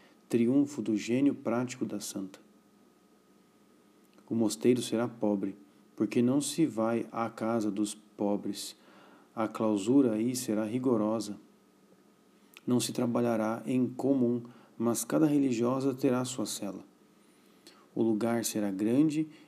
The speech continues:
e se contribuir, construirão eremi-, herméticos,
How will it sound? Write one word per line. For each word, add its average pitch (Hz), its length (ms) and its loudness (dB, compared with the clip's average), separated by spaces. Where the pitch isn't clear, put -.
e 110 60 -4
se 139 160 -4
contribuir, 127 840 2
construirão 127 1000 2
eremi-, 117 500 0
herméticos, 113 840 -4